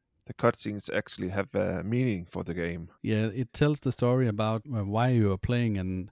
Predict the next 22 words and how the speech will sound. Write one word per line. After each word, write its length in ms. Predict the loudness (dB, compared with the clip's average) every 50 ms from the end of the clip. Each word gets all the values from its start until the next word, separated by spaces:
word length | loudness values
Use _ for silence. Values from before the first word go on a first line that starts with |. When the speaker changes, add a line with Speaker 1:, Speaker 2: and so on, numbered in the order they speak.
| _ _ _ _
Speaker 2:
and 140 | 0 2 2
what 200 | 2 0 0 0
you 60 | 0
have 220 | 0 0 0 -2 -4
to 420 | -2 -2 0 2 0 0 -2 -4 -6 -4
be 140 | -2 -2
afraid 340 | -2 0 0 2 2 2 2
of 320 | 2 0 0 -2 -6 -10 -8 -6
because 420 | -6 -4 0 0 0 0 0 -2
of 140 | -6 -8 -6
all 160 | -4 -4 -2 -2
the 140 | -2 -2
zombies 440 | 0 2 2 4 4 2 0 0 -2 -4
that 200 | -4 -4 -2 -2
you 100 | -4 -2
can 160 | -2 -2 -2 -2
see 240 | 0 0 0 2
in 380 | 2 2 0 0 0 -2 -4 -6 -10 _ _ _
those 180 | 0 0 0 0
cutscenes, 560 | -2 -2 -2 -2 -2 -2 0 0 0 0 -2
and 220 | -2 -2 -2 -2
you 420 | -2 -2 -2 -2 -2 -2 -4 -4